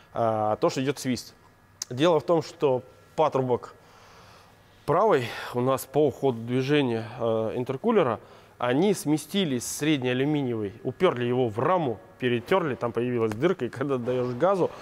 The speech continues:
между рамой и патрубком появляется свист, э, от турбины. То есть, э, машина с низов не тянет, и после того, как, м, уже появляется подхват, с трубы выкидывает чёрный дым, то есть сажу.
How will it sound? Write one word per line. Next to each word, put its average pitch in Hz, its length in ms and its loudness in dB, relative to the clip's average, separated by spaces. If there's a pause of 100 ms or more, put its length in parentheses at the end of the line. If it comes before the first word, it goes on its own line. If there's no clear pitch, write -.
(260)
между 139 380 4
рамой 135 560 2
и 131 220 -4
патрубком 139 580 -2
появляется 123 580 0
свист, 123 460 -2 (600)
э, 113 640 0
от - 460 0
турбины. 135 380 2
То 147 140 2
есть, - 320 -2
э, 107 500 -8 (220)
машина 147 320 2
с - 100 -8
низов 131 300 2
не 120 100 -2
тянет, 233 340 2 (440)
и 160 100 0
после 160 300 0
того, 135 240 4
как, 117 180 -2 (120)
м, 120 200 -4 (960)
уже 139 240 2
появляется 131 500 2
подхват, 202 520 0
с - 260 -20
трубы 143 300 0
выкидывает 120 520 -4 (600)
чёрный 123 360 0
дым, 104 220 -4 (100)
то - 60 -14
есть 101 140 -12 (180)
сажу. 113 240 0